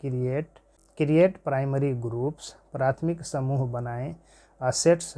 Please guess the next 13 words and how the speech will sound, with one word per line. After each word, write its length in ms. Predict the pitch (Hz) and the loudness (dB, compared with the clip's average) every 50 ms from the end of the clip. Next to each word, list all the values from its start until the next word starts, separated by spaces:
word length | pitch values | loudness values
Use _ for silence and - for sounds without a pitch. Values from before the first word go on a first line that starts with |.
| 143 123 | -8 -6
यानी 340 | 120 117 120 123 123 120 | -6 -6 -4 -4 -4 -4
संपत्ति, 760 | 113 - - 117 113 113 - 120 - _ _ - - 170 185 - - _ _ _ _ _ _ _ _ | -6 -6 -8 -10 -10 -10 -10 -12 -16 _ _ -4 -4 -4 -4 -6 -10 _ _ _ _ _ _ _ _
liabilities 760 | 135 127 123 127 127 131 139 147 147 135 - 175 175 170 170 170 - - _ - | 0 2 4 4 4 4 4 2 2 2 2 2 2 2 0 -6 -12 -16 _ -10
यानी 280 | 123 123 127 127 127 123 | -6 -4 -4 -2 -2 -2
देनदारियां, 840 | 120 123 123 120 120 120 120 120 117 117 120 123 131 139 143 165 170 - - _ _ _ _ _ _ | -4 -4 -6 -6 -6 -6 -6 -6 -6 -6 -4 -4 -2 -2 -2 -2 -4 -8 -12 _ _ _ _ _ _
इनकम 500 | - 147 151 151 - - 175 180 190 190 196 - - _ - | -6 -2 -2 -2 2 2 2 2 0 -2 -6 -10 -12 _ -8
अर्थात 500 | 127 117 - - 123 120 117 110 - - - | -8 -8 -6 -6 -6 -6 -6 -8 -10 -10 -8
आय, 380 | 131 123 123 127 143 156 - - - _ _ _ _ _ - | -6 -4 -2 0 -2 -2 -2 -6 -12 _ _ _ _ _ -8
एक्सपेंसेस 1040 | 151 139 - - - - - - 175 175 185 180 170 - 202 202 196 - - - _ _ _ - | -8 -6 -6 -8 -10 -12 -4 -2 0 0 0 0 -2 -2 -2 -4 -4 -4 -8 -14 _ _ _ -8
यानी 460 | 135 123 117 123 123 123 127 131 135 135 131 - - - - | -8 -6 -6 -6 -6 -6 -6 -8 -10 -12 -16 -20 -20 -20 -4
खर्च 380 | - - 165 180 185 165 - - - - | 2 4 4 4 2 0 -8 -14 -12 -8
या 260 | 139 127 123 117 117 | -6 -6 -6 -6 -6
व्यय। 360 | 117 117 123 127 127 123 113 | -4 -2 -2 0 0 -2 -2